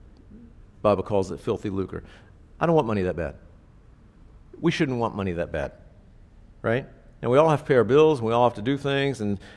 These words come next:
maybe even once in a while we all like to have, uh, a new whatever, you know. Uh, there's nothing necessarily wrong with that. But let me just say this. God loves to take care of his children.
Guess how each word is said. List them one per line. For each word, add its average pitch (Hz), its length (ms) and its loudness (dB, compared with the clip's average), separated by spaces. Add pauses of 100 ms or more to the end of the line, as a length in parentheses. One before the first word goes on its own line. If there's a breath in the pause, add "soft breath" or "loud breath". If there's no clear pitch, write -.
(120)
maybe 113 180 2
even 117 240 2
once 117 220 0
in 127 40 -2
a 120 40 0
while 123 320 4
we 113 80 8
all 113 180 8
like 113 180 6
to 127 100 0
have, 113 340 6 (280 loud breath)
uh, 107 1000 8 (960)
a - 60 -4
new 127 180 4
whatever, 135 600 10 (600)
you 107 140 -4
know. 101 300 2 (340 loud breath)
Uh, 98 560 6 (840)
there's 107 200 -4
nothing 104 320 2
necessarily 160 680 4
wrong 151 280 4
with 151 140 -2
that. 147 320 0 (600 loud breath)
But 127 360 2
let 147 120 0
me 190 80 2
just 165 200 -6
say 127 160 2
this. 107 480 4 (1600)
God 139 220 4
loves 135 180 4
to - 60 -12
take 110 140 -2
care 104 180 0
of 90 80 -2
his 90 100 -10
children. 85 400 -8